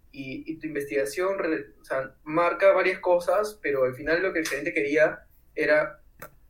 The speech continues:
"Puta, ¿sabes qué? Chévere, cholo, pero, o sea, yo ahorita no, no puedo, no tengo recursos, no tengo tiempo para meterle balas a este problema que toca identificar. Yo lo que sí tengo son esta cantidad de plata para poder hacer una solución en la web.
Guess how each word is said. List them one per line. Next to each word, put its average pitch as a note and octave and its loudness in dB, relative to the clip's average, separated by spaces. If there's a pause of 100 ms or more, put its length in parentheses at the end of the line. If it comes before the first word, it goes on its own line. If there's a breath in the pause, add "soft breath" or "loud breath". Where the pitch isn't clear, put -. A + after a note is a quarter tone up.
(320)
"Puta, E3+ -4
¿sabes E3 2
qué? - 2
Chévere, F3+ 0
cholo, - -4
pero, G#2+ 2
o - -8 (580)
sea, C#3 0
yo D#3+ 6
ahorita F3 0
no, F#3 -4
no E3+ -4
puedo, G#3 6
no G3 0
tengo F#3+ -2
recursos, F3+ -2
no F3 -8
tengo E3+ 0
tiempo F3 0
para B2+ 4
meterle D3+ 0 (160)
balas C#3+ 4
a C3 2
este - -2
problema C#3+ -2
que - -6
toca - -2
identificar. C#3+ 0
Yo C#3+ -2
lo D3+ 0
que D#3+ -4
sí D#3 -8
tengo D#3+ 2
son D3+ -4
esta D#3 -4
cantidad C#3+ -2
de C#3 -4
plata D3 2
para B2+ 0
poder B2+ 4
hacer C3+ 0
una C#3+ -4
solución C3 -4
en C3 -8
la A#2 4
web. A#2 2